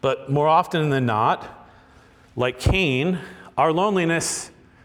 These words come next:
is a consequence of deliberate decisions we've made about how to order our lives. And so I want us to consider that. I think the truth of the matter is, is when you read this story carefully,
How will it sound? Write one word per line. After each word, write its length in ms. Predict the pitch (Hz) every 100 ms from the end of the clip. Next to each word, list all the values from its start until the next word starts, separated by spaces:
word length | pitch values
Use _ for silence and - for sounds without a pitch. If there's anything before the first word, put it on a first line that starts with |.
| -
is 160 | 143 143
a 60 | 147
consequence 720 | 202 220 220 - 156 143 143
of 260 | 131 120
deliberate 380 | 135 165 160 143
decisions 600 | 135 202 180 165 143 120
we've 200 | 131 123
made 500 | 127 147 202 196 - - - -
about 320 | 123 131 127
how 180 | - 151
to 80 | 143
order 300 | 139 147 135
our 180 | 123 107
lives. 720 | 104 95 - - - - - _ _ _ _ _ _ - - - - -
And 140 | 117
so 520 | - 127 117 113 - -
I 60 | 143
want 160 | 185 180
us 80 |
to 100 | -
consider 400 | 139 135 202 180
that. 440 | 117 104 98 - - - - - - - - - - _ _ - -
I 120 | 135 151
think 160 | 165
the 80 | 147
truth 300 | - 220 220
of 80 | 170
the 40 |
matter 300 | 165 160 156
is, 200 | 147 139
is 120 | 131
when 140 | 135 143
you 100 | 135
read 180 | 190 165
this 180 | 151
story 260 | - 160 143
carefully, 640 | - 151 135 123 113 117